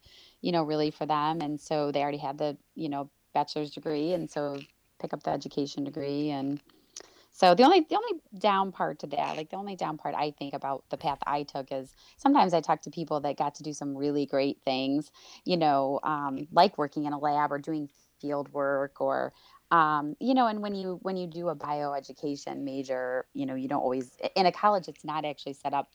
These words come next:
for that. <laughs> You know, you don't always get to do that kind of stuff. And so I think I've kind of stumbled on a lot of P D that's allowed me to,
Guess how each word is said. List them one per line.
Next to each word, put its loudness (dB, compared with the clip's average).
for 0
that. 2
<laughs> -4
You 4
know, 2
you -4
don't -2
always 0
get -6
to -14
do -4
that -2
kind -8
of -10
stuff. 0
And -4
so 0
I 0
think 0
I've 2
kind 2
of -2
stumbled 2
on 2
a -2
lot 0
of -8
P -10
D -4
that's -6
allowed -2
me -4
to, -10